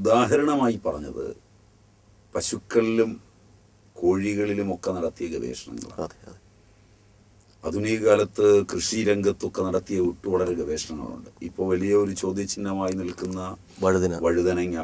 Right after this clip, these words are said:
Speaker 1: ബി ടി വഴുതനയും മറ്റുള്ള പ്രശ്നങ്ങളും ഒക്കെ നിൽക്കുകയാണ്.
Speaker 2: അതെ, അതെ.
Speaker 1: മന്ത്രിമാർ പലരും പലതിനും കൂടെയാണ്.
Speaker 2: അതെ.
Speaker 1: അവിടെ അവിടെ ചില ഒച്ച കേൾക്കുന്നു എന്നുള്ളതിൽ കവിഞ്ഞ് കാര്യമൊന്നും ഉണ്ടെന്ന് തോന്നൂല.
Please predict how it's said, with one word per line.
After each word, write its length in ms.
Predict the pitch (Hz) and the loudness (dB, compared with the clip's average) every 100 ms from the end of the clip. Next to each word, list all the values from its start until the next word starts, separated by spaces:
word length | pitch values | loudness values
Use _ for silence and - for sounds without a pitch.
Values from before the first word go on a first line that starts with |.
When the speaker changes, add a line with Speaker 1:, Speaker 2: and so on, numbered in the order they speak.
| - | -6
Speaker 1:
ബി 100 | 95 90 | -6 -4
ടി 80 | 95 | 0
വഴുതനയും 520 | 90 90 87 87 87 85 | 2 2 0 0 -2 -4
മറ്റുള്ള 280 | 82 87 85 | -6 -4 -4
പ്രശ്നങ്ങളും 500 | - - 87 87 85 78 | -2 -6 -4 -4 -4 -4
ഒക്കെ 140 | 73 78 | -6 -6
നിൽക്കുകയാണ്. 400 | 73 - - - - 87 | -8 -8 -8 -8 -8 -8
Speaker 2:
അതെ, 120 | - - | -8 -18
അതെ. 80 | - _ _ 78 | -18 _ _ -8
Speaker 1:
മന്ത്രിമാർ 400 | 80 87 87 85 - | -4 -2 -2 -2 -2
പലരും 300 | 87 85 90 87 | -2 -2 -4 -4
പലതിനും 340 | 85 87 87 - _ - - _ _ - | -4 -4 -8 -12 _ -20 -20 _ _ 0
കൂടെയാണ്. 420 | 117 131 120 - - - 92 | 4 8 6 4 -8 -8 -8
Speaker 2:
അതെ. 100 | - _ _ _ _ _ _ _ _ _ _ _ _ _ _ - _ _ _ _ - 78 | -8 _ _ _ _ _ _ _ _ _ _ _ _ _ _ -20 _ _ _ _ -6 0
Speaker 1:
അവിടെ 180 | 92 104 | 4 6
അവിടെ 180 | 104 98 | 6 2
ചില 100 | 110 98 | 4 4
ഒച്ച 160 | 95 - 95 - - - _ _ _ - - - | 4 4 2 2 -14 -20 _ _ _ -20 -20 -4
കേൾക്കുന്നു 400 | 95 95 104 101 101 | -2 0 -2 -2 -2
എന്നുള്ളതിൽ 400 | 98 92 92 90 95 | 0 0 0 -2 -2
കവിഞ്ഞ് 240 | 90 90 82 | -2 -2 0
കാര്യമൊന്നും 500 | 80 90 90 90 87 | 0 0 -2 -4 -4
ഉണ്ടെന്ന് 300 | 85 85 - - _ _ _ - | -6 -8 -12 -18 _ _ _ 2
തോന്നൂല. 340 | 117 107 - | 2 2 -4